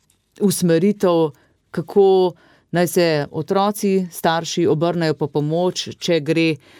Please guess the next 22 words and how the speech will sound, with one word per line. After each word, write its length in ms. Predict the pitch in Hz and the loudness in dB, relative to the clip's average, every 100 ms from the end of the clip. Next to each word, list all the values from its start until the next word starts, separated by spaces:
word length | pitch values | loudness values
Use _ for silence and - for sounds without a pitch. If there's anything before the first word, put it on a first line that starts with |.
| - - - _ _ _ _ _ _ | -20 -20 -20 _ _ _ _ _ _
če 220 | - 214 | -4 0
se 160 | 202 208 | 2 2
z-, 220 | 170 170 | 0 -2
stvari 340 | 165 - 202 214 | -2 0 2 2
odvijajo 520 | 170 175 190 170 160 | 0 0 2 2 2
v 60 | |
smer, 360 | 156 - 180 175 | -2 -2 -2 0
ki 100 | 175 | -2
si 160 | 143 170 | 0 0
je 100 | 156 | 2
ne 140 | 147 | 0
želijo. 400 | 135 131 120 101 120 _ _ _ _ _ _ _ _ | 0 -2 -4 -8 -14 _ _ _ _ _ _ _ _
Kaj 240 | - 156 - | -4 -4 -6
pravite, 580 | - 151 143 135 131 135 127 _ - | -8 -4 -2 -2 -2 -4 -4 _ -16
k-, 240 | - 143 | -10 -8
kakšen 400 | 143 139 - 147 | -4 -6 -2 -2
bi 100 | 139 | 0
bil 120 | 139 | 0
tak 320 | 139 135 131 143 | 0 -4 -6 -6
nasvet 520 | 151 143 139 139 131 | -4 -4 -4 -6 -4
iz 120 | 135 | -4
rokava? 480 | 156 - 151 139 | -2 -2 -4 -4